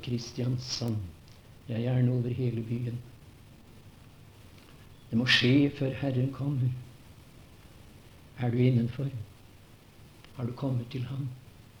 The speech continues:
Du sier, hva betyr det? Skriften sier gjentatte ganger, «Hver den som påkaller Herrens navn, skal bli frelst.» Påkaller Herrens navn.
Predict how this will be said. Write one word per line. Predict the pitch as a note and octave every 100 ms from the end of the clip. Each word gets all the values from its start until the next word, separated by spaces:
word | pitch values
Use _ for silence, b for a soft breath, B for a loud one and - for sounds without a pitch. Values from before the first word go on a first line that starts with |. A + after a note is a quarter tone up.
| - - - - - - - -
Du | C3
sier, | B2+ B2+ B2+
hva | B2+
betyr | B2 B2+ B2 A#2+
det? | A#2+ A#2 -
Skriften | - A#2+ B2 - C3
sier | - C3 B2+
gjentatte | B2+ B2 A#2+ B2 C3+ A#2+
ganger, | A#2+ A#2 A#2
«Hver | B2 B2+
den | B2+ B2
som | - B2+ C3
påkaller | B2 A#2+ B2 B2+ A2+
Herrens | B2+ B2 B2+ B2
navn, | A2+ B2 B2+
skal | - - A#2+ A#2+
bli | C3+ C3+
frelst.» | E3+ C3 - - - - - - - - - - - - - - -
Påkaller | C3+ B2 B2+ B2 A#2+ B2
Herrens | C3 A#2 A2 G2+ -
navn. | A#2+ A2